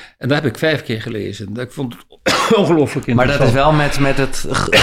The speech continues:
Speaker 2: <coughs> gedachtegoed van
Speaker 1: Maar,
Speaker 2: Napoleon
Speaker 1: maar
Speaker 2: Hill,
Speaker 1: dat
Speaker 2: zo
Speaker 1: is
Speaker 2: kunnen we
Speaker 1: het,
Speaker 2: zeggen.
Speaker 1: ja,
Speaker 2: Ja.
Speaker 1: het vertelt dus zijn verhaal van hoe hij helemaal in de put zat. En hoe hij door Napoleon Hill is opgestaan en
Speaker 2: Ja.
Speaker 1: dan een imperium gecreëerd heeft in de verzekeringswereld.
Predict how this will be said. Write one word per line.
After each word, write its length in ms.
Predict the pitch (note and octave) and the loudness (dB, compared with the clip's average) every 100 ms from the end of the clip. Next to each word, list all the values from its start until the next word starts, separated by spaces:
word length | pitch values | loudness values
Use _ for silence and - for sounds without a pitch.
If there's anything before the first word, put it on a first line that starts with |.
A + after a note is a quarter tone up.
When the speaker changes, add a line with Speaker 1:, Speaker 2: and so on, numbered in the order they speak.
| - | 4
Speaker 2:
<coughs> 40 | - | 4
gedachtegoed 640 | B2+ D#3 E3 D3 D3+ D3+ | 2 2 4 4 2 0
van 100 | - | 0
Speaker 1:
Maar, 80 | C3+ | 0
Speaker 2:
Napoleon 280 | B2 C3 B2 | 2 2 4
Speaker 1:
maar 100 | G#2+ | 4
Speaker 2:
Hill, 80 | G#2 | 4
Speaker 1:
dat 100 | - | 4
Speaker 2:
zo 60 | C3+ | 2
Speaker 1:
is 80 | |
Speaker 2:
kunnen 200 | - E2 | 2 0
we 60 | D#2+ | 0
Speaker 1:
het, 100 | D2+ | 0
Speaker 2:
zeggen. 220 | B2 G#2 | 0 0
Speaker 1:
ja, 80 | G2+ | -2
Speaker 2:
Ja. 80 | A#2 A#2+ | -2 -4
Speaker 1:
het 240 | A#2 G#2+ | -6 -10
vertelt 380 | - B2 D3 C#3 | -8 -2 0 0
dus 180 | C3 A2+ | 0 -2
zijn 240 | D#3 D#3+ | 0 0
verhaal 320 | C3+ A#2+ A#2 A#2 | 0 0 0 0
van 160 | A#2 | 0
hoe 120 | B2+ | 0
hij 100 | A#2 | 2
helemaal 600 | A2+ C#3 C3 B2 A2+ A2+ - - _ | 2 2 2 2 0 -4 -12 -20 _
in 140 | A#2+ | -2
de 80 | G#2+ | -2
put 240 | G#2+ C#3 | 0 -2
zat. 400 | - F#2+ G#2+ - _ _ _ _ _ _ _ _ | -2 -4 -4 -10 _ _ _ _ _ _ _ _
En 200 | A2 A2+ | -2 0
hoe 120 | A#2 | 2
hij 140 | G#2+ | 0
door 160 | G2+ G#2 | 0 -2
Napoleon 440 | G#2+ G#2 A2 G2+ | -4 -2 -2 -2
Hill 140 | G2+ A#2 | 0 -2
is 160 | G2+ | -2
opgestaan 580 | - G2+ A2 - F#2 F#2+ | -6 -8 -10 -8 -8 -4
en 80 | G#2 | -2
Speaker 2:
Ja. 100 | G2+ | -2
Speaker 1:
dan 120 | G2 | -2
een 120 | G2 | -4
imperium 520 | G2 - A2 G#2 G2+ | -6 -4 -2 -2 -4
gecreëerd 480 | G#2 F#2+ G2+ G2 G2 | -8 -10 -6 -4 -4
heeft 260 | G#2 F#2+ - | -6 -6 -8
in 120 | G#2+ | -10
de 100 | F#2+ | -10
verzekeringswereld. 840 | G2 G#2+ A2 G#2 F#2 G#2+ G#2 - | -6 -6 -6 -8 -12 -12 -14 -16